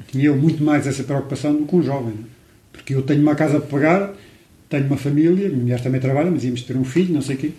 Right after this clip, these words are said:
Eh, e por acaso, depois de eu tomar esta decisão e passado um ano de estar a estudar, a minha mulher foi despedida. Bem, aquilo foi uma, uma atrapalhada, mas a coisa, eh, encarreirou-se e, e, e resolveu-se e tá,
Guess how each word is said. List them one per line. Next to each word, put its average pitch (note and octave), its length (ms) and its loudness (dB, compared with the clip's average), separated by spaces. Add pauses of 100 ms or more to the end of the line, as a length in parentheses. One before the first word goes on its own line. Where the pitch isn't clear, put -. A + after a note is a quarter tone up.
(600)
Eh, A2 520 -2 (440)
e A#2+ 60 0
por C3 160 2
acaso, C3 340 -2
depois D3 240 0
de C3+ 60 0
eu C3+ 80 -2
tomar C3+ 160 0
esta B2+ 180 -6
decisão B2 480 -2
e A#2 100 -2
passado A#2+ 440 -4
um A#2 260 0
ano A#2+ 200 0
de G#2 60 -6
estar A#2 220 -6
a A#2 40 -4
estudar, B2+ 260 -6
a B2+ 40 -4
minha C3 120 -2
mulher C3 180 2
foi B2+ 120 -2
despedida. E3 500 2 (1200)
Bem, D3+ 200 2
aquilo D#3+ 280 0
foi F3 140 4
uma, D#3+ 200 4
uma D3 140 4
atrapalhada, D#3 540 2
mas D3+ 340 -2
a C3 60 -6
coisa, C#3+ 580 2 (680)
eh, C3+ 180 0
encarreirou-se D3 680 2
e, C3+ 320 -4 (120)
e, A#2 340 -2 (160)
e B2+ 60 -2
resolveu-se A#2 400 -2
e - 20 -4
tá, B2+ 260 -2